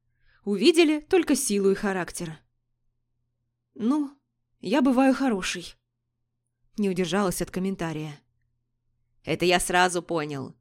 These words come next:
Такая же, как и моя Галинка. Я вот любил ее такой, живой и настоящей. Только рак ее погубил», с грустью произнес мужчина.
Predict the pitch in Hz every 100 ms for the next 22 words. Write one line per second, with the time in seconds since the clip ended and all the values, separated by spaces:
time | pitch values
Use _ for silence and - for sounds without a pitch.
0 | _ - 156 202 208 180 160 165 165 180
1 | 180 180 175 180 180 160 - 143 - _
2 | _ _ _ _ _ _ _ - 160 233
3 | 254 233 220 247 240 151 135 147 143 147
4 | 143 - - _ _ _ - 165 151 185
5 | 156 - - 190 180 - 170 160 147 -
6 | 151 - _ _ _ _ _ _ _ _
7 | _ - 226 214 196 208 180 - 151 127
8 | 139 - _ 156 139 151 135 117 - _
9 | _ _ _ _ _ _ _ _ _ _
10 | _ _ _ 185 170 160 190 - 240 233
11 | 208 175 160 170 170 - 156 147